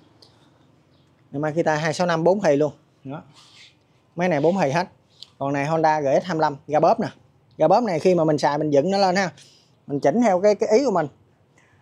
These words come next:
Đó, còn đây là mấy con, con bơm nước nha. Bơm nước nãy em có báo giá đó, con này một triệu nè. Đó, còn con mấy, mấy con Maru á là một triệu tư năm chục ha. Bình xăng trên là một triệu, ờ, một triệu, bình xăng trên một triệu.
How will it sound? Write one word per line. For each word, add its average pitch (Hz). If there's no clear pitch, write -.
Đó, 156
còn 160
đây 170
là 160
mấy 196
con, 190
con 180
bơm 180
nước 247
nha. 220
Bơm 165
nước 233
nãy 170
em 214
có 208
báo 208
giá 220
đó, 247
con 190
này 165
một 165
triệu 156
nè. 170
Đó, 175
còn 156
con 185
mấy, 220
mấy 220
con 196
Maru 185
á 208
là 160
một 160
triệu 165
tư 190
năm 180
chục 156
ha. 190
Bình 143
xăng 170
trên 170
là 151
một 151
triệu, 156
ờ, 170
một 135
triệu, 143
bình 139
xăng 165
trên 165
một 147
triệu. 139